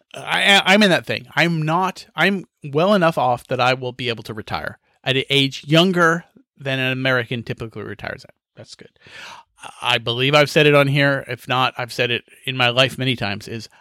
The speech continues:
I've crossed the threshold where I will be retiring early. I am now retiring at the young end of normal <laughs> because I'm just too old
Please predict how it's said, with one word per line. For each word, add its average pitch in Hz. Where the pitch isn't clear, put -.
I've 127
crossed -
the 160
threshold 135
where 127
I 120
will 127
be 123
retiring 117
early. 95
I 127
am 131
now 143
retiring 139
at 123
the 120
young 135
end 131
of 113
normal 104
<laughs> -
because -
I'm 214
just -
too 151
old 131